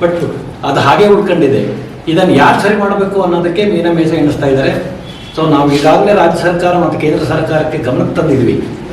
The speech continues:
ನೀವು ಇದನ್ನು ಇಮಿಡಿಯೇಟ್ ತೆಗಿಲೇಬೇಕು. ಪಕ್ಕದ ಕೇರಳದಲ್ಲಿ ಇಲ್ಲ, ತಮಿಳುನಾಡಲ್ಲಿ ಇಲ್ಲ, ಕರ್ನಾಟಕಕ್ಕೆ ಯಾಕೆ ಇದು ಅನ್ನೋದೇ ನಮ್ಮ ಮೂಲ ಪ್ರಶ್ನೆ. ಇದಕ್ಕೆ ನಮ್ಮ ಸಂ-, ಸಂಸದರು ಇಲ್ಲ ನಾನು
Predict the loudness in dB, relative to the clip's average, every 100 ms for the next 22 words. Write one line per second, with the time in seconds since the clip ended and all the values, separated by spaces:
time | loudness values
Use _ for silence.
0 | -10 -10 0 2 4 4 4 4 4 4
1 | 4 2 2 2 4 4 2 0 0 -2
2 | -4 -6 -6 -6 -2 0 2 2 0 -4
3 | 0 2 4 4 2 2 2 2 0 0
4 | 0 2 2 2 2 2 2 0 -2 -6
5 | -4 0 2 4 2 0 -2 0 0 2
6 | 2 2 2 2 0 -8 -12 -16 -10 0
7 | 4 4 4 4 4 4 4 4 2 0
8 | -4 -2 -2 -2 -4 -8 -12 -14 -18 -20
9 | -20 -20 -20 -2 2 2 4 4 6 4
10 | 2 0 -2 -2 -4 -6 -4 -2 0 0
11 | 4 4 4 2 -2 2 2 4 2 2
12 | 0 0 -4